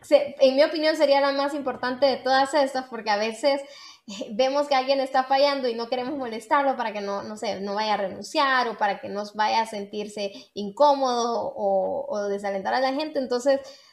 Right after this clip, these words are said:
solo lo omitimos y es p-, súper importante si vos vas a ser un líder que tenés que tener esas conversaciones difíciles con las personas. Eh, llevar las reuniones y que sean entretenidas y que los socios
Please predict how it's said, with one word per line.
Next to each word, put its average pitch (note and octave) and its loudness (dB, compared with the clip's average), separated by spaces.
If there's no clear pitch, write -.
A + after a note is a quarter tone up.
solo C#4+ 6
lo D4+ 4
omitimos B3+ -6
y C#4 4
es C4 2
p-, - -12
súper D4+ -2
importante C4 -4
si A3+ -8
vos G#3+ -6
vas B3 -2
a - -20
ser B3+ -4
un B3+ -6
líder A#3 -4
que A#3 -8
tenés G3+ -8
que A#3+ -8
tener G#3 -6
esas G#3 -8
conversaciones G3 -6
difíciles F#3+ -8
con G3 -8
las F#3+ -8
personas. C4 -2
Eh, A#3 -2
llevar C4 8
las F#4 0
reuniones C4 0
y C4 -6
que A3+ -8
sean A3 -6
entretenidas B3 -4
y G3+ -10
que G3+ -8
los F#3+ -4
socios A3+ -8